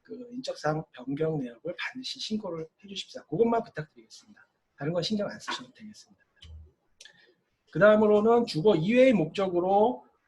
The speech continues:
해외 부동산을 취득하는 경우에, 어, 설명을 드리는데요. 이 경우는 취득 건수에 제한이 없습니다. 그래서 이 경우에는 주택은 물론이고 토지, 건물, 상가, 모든 종류의 부동산이 다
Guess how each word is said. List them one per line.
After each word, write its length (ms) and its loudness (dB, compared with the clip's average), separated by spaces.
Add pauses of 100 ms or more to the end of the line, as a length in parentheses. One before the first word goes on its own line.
(140)
해외 100 0
부동산을 460 -2
취득하는 420 -6
경우에, 640 -6 (520)
어, 40 -8 (460)
설명을 360 -4
드리는데요. 540 -6
이 160 -4
경우는 640 4 (300)
취득 320 -4
건수에 360 2
제한이 320 -2
없습니다. 540 -10 (1300)
그래서 500 2 (120)
이 80 -10
경우에는 420 2
주택은 720 -6
물론이고 840 0 (500)
토지, 340 -6
건물, 440 -4
상가, 680 -6
모든 280 -8
종류의 300 -2
부동산이 460 -6
다 340 -12